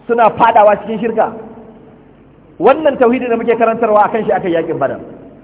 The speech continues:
akan shi aka yi yakin Uhudu, akan shi aka yi Ghazwatul Ahzab,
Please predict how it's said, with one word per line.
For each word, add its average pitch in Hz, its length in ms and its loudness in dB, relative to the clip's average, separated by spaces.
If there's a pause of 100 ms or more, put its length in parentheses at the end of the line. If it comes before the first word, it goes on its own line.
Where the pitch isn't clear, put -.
(320)
akan 202 260 2
shi 240 60 0
aka 214 200 0
yi 180 60 2
yakin 180 220 -2
Uhudu, 151 320 -6 (560)
akan 214 280 2
shi 240 80 -2
aka 220 160 -2
yi 190 60 0
Ghazwatul 175 380 -4
Ahzab, 127 360 -4